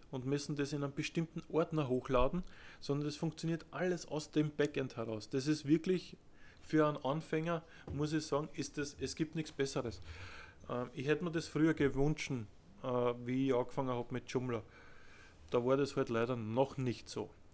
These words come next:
Als allererstes müssen wir zwingend eine Kategorie erstellen. Das machen wir mal. Auf Kategorie geklickt, kommt man hier hin,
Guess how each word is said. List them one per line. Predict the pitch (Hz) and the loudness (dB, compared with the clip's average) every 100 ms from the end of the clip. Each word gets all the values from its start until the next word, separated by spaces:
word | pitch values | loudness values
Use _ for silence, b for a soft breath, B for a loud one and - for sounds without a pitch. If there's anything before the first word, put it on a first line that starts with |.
| - | -4
Als | 139 135 | 0 2
allererstes | 165 202 147 165 - 180 | 2 2 2 2 0 -2
müssen | 160 165 165 | 0 0 0
wir | 165 | 0
zwingend | - 139 165 190 - | -2 0 2 2 -2
eine | 147 | -4
Kategorie | 147 - 190 156 147 139 147 | 0 0 0 0 2 2 0
erstellen. | 139 117 - - - - - - - - - - - - - - - - - - | -2 -4 -6 -10 -12 -18 -20 -18 -18 -18 -20 -20 -20 -20 -20 -20 -20 -20 -20 -12
Das | 123 120 | -8 -2
machen | 139 135 | -2 -2
wir | 135 | -4
mal. | 107 92 - - - B B B B B B B B B B | -4 -10 -14 -20 -20 B B B B B B B B B B
Auf | 123 - | -8 0
Kategorie | 139 160 156 156 151 147 190 | 0 4 2 2 2 2 2
geklickt, | 208 196 202 202 - - | -2 -2 -2 -2 -10 -4
kommt | 147 151 | -4 -2
man | 147 | -2
hier | 151 | 0
hin, | 180 185 175 | 0 0 -4